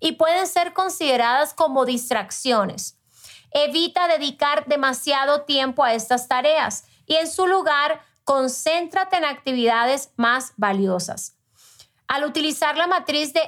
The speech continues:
Eisenhower, puedes identificar rápidamente las tareas más importantes y tomar decisiones informadas sobre cómo utilizar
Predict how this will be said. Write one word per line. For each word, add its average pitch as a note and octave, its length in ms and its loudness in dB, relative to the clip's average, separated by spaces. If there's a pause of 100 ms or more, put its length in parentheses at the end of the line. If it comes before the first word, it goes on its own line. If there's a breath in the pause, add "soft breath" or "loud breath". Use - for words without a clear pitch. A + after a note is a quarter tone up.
Eisenhower, E4 1080 2
puedes D#4 380 2
identificar C#4+ 680 0
rápidamente C#4 760 0
las D4 240 -2
tareas B3 360 0
más D4 220 0
importantes D4+ 1300 -2
y D#4 160 -2
tomar C#4+ 340 0
decisiones D4 720 -2
informadas C#4 840 2
sobre B3 440 0
cómo E4 500 2
utilizar B3+ 800 -2